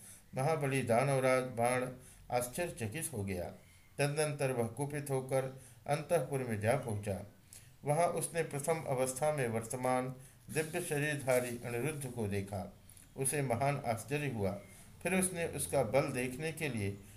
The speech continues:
दस हजार सैनिकों को भेजकर आज्ञा दी कि इसे मार, मार डालो। सेना ने अनिरुद्ध पर आक्रमण किया। तब अनिरुद्ध ने बात की बात में दस हजार सैनिकों को काल के हवाले कर दिया।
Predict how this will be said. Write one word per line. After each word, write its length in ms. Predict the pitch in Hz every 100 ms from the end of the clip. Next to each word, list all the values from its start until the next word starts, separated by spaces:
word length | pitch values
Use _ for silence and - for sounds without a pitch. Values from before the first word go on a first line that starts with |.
| - 110
दस 300 | - 175 139
हजार 360 | 127 135 143
सैनिकों 520 | 139 117 107 117 160 165
को 200 | 151 110
भेजकर 720 | 98 135 147 139 123 95 - - - - - -
आज्ञा 400 | 123 131 143 127
दी 160 | 95 92 - - - - - -
कि 100 | 143
इसे 340 | 147 139 165
मार, 460 | 117 117 170 - - - - - - - -
मार 260 | 143 151
डालो। 420 | 117 101 87 - - - - -
सेना 440 | - 160 180 190 170
ने 120 | 123
अनिरुद्ध 600 | 120 127 127 160 147 143
पर 260 | 139 127 110
आक्रमण 500 | 101 127 123 135 131
किया। 240 | 139 139 - - - - -
तब 220 | 156 -
अनिरुद्ध 440 | 151 147 160 175 143
ने 160 | 156
बात 400 | 117 117 147 147 -
की 80 |
बात 340 | 113 120 143 -
में 200 | 117 101
दस 200 | 147 156 135
हजार 240 | 127 120
सैनिकों 540 | 113 113 117 123 151
को 340 | - 101 95 - - - -
काल 260 | 117 139 139
के 100 | 120
हवाले 420 | 98 98 107 135
कर 160 | 127 104
दिया। 360 | 95 95 87